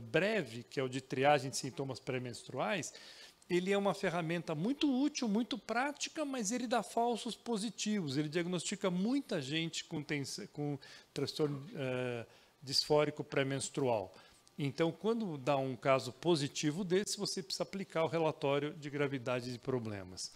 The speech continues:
É, aqui eu trouxe só pra ilustrar pra gente, né? Esse aqui é o, é o relatório diário de proble-, eh, de gravidade dos problemas, são duas folhas, né? Perdão. Então, são duas folhas.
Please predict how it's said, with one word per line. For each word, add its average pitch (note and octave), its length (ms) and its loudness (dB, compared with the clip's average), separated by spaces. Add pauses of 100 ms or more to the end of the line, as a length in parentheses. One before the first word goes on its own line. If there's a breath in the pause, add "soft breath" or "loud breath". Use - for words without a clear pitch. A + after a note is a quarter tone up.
(600 loud breath)
É, D#3 100 -4
aqui - 180 -4
eu C#3 80 4
trouxe - 380 0
só - 200 0
pra C3+ 220 0
ilustrar B2+ 460 0
pra C3+ 200 0
gente, E3+ 500 -2
né? D#3 220 -4 (400 loud breath)
Esse C#3+ 220 -2
aqui C3 140 -2
é D3 40 4
o, C#3+ 220 -2
é D#3 40 -6
o A#2+ 40 -6
relatório C3 360 0
diário B2+ 300 2
de B2 140 -4
proble-, B2 480 -6
eh, A#2+ 280 -6
de A2+ 100 -8
gravidade C3+ 640 2
dos A2+ 160 -6
problemas, D#3+ 580 2
são B2 280 -2
duas B2+ 680 0 (380 loud breath)
folhas, E3 640 2
né? G3+ 240 -4 (320)
Perdão. F#3 420 -6 (400 loud breath)
Então, D3+ 140 -8
são C3 240 0
duas D3 320 2
folhas. F#3 580 -4